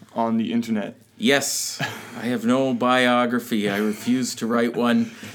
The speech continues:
Speaker 2: I won't allow anybody to write one for me. <laughs>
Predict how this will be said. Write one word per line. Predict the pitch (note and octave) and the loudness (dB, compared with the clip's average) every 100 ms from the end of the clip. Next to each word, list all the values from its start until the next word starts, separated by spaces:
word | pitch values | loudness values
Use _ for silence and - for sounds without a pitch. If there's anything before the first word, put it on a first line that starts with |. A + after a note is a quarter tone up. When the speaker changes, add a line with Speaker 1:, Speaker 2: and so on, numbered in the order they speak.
| - - | -18 -8
Speaker 2:
I | |
won't | G2+ A2+ A2 | -2 0 2
allow | A2+ A#2 A#2+ | 2 4 4
anybody | A#2+ A#2 A#2+ A#2 | 4 2 2 2
to | A#2 | 2
write | A#2 A#2 | 2 2
one | A#2 A#2 | 2 0
for | A2 A#2+ A#2+ | 0 0 2
me. | A#2+ A#2+ | 4 2
<laughs> | A#2 | 0